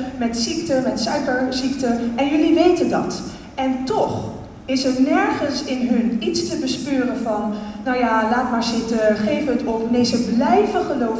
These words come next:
houden, ze blijven doorgaan. En dat heeft te maken met een perspectief. Je kijkt naar God en niet naar de situatie. Weet je, ze hebben geleerd om in elke situatie te kijken, "Wat kan ik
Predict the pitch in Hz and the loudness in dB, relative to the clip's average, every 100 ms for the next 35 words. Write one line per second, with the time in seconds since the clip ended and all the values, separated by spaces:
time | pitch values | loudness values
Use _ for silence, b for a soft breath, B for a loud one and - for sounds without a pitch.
0 | 220 202 208 202 202 220 226 302 339 339 | 0 0 0 -2 -4 -2 0 0 0 -2
1 | 247 240 233 226 208 202 B B B - | 0 0 0 -2 -4 -6 B B B -4
2 | 285 277 285 359 - 349 285 277 277 247 | -2 0 2 2 2 2 2 2 2 2
3 | 233 233 226 240 233 - 196 - - - | 2 0 0 0 0 0 -4 -4 -2 0
4 | - B B B 262 269 320 302 262 - | -2 B B B 0 2 2 2 2 0
5 | - 359 - - - - 247 240 294 302 | 2 2 2 -2 -6 -6 0 2 4 2
6 | 254 240 247 - 233 220 220 196 - - | 2 0 0 -2 -2 -2 -2 -2 -6 -8
7 | - - B B B - - - - - | -12 -14 B B B -18 -18 -18 -18 -18
8 | - - 277 330 330 311 311 285 - 269 | -12 -2 0 2 4 4 4 2 0 0
9 | 339 320 - 233 226 226 220 311 359 349 | 2 2 0 0 0 0 2 2 2 2
10 | - 254 247 240 233 240 220 240 - 240 | 0 0 0 0 -2 -6 -4 -4 -2 -2
11 | 233 220 214 208 - - - - 294 - | -2 -2 -2 -4 -6 -12 -8 -4 -2 -2
12 | - 254 247 240 220 | 0 2 2 2 0